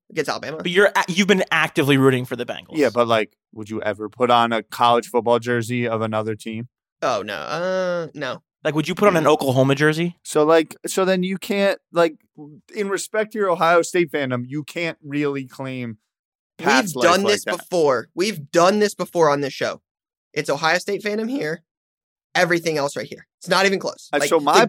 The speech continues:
Speaker 3: point
Speaker 1: gap
Speaker 3: is, you
Speaker 1: is
Speaker 3: should only
Speaker 1: massive.
Speaker 3: claim Ohio State fandom. I'm
Speaker 2: I agree.
Speaker 3: kinda, like, I'm, like, a
Speaker 1: Mm.
Speaker 3: Penn State sports fan, and then everything else I
Speaker 1: Mm-mm.
Speaker 3: kinda dabble.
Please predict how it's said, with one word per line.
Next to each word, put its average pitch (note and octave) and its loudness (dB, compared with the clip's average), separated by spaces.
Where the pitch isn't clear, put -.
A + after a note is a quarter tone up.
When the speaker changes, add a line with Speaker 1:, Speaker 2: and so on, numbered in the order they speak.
Speaker 3:
point E3 6
Speaker 1:
gap D3+ 4
Speaker 3:
is, C#3 -2
you D#3 -2
Speaker 1:
is D#3+ 0
Speaker 3:
should D#3+ 2
only D#3 4
Speaker 1:
massive. - -8
Speaker 3:
claim C#3+ -4
Ohio C3+ -2
State D#3+ -6
fandom. A2 -6
I'm D#3+ -2
Speaker 2:
I C3+ 4
agree. B2 0
Speaker 3:
kinda, C#3+ 2
like, A#2+ 0
I'm, C3 -6
like, B2+ 0
a F#3 -6
Speaker 1:
Mm. F3+ -2
Speaker 3:
Penn C3 0
State C#3 -4
sports D#3+ -8
fan, E3 -6
and C3 -6
then B2+ -4
everything B2 -6
else A#2 -4
I A2+ -2
Speaker 1:
Mm-mm. - -10
Speaker 3:
kinda A2+ -6
dabble. B2 -6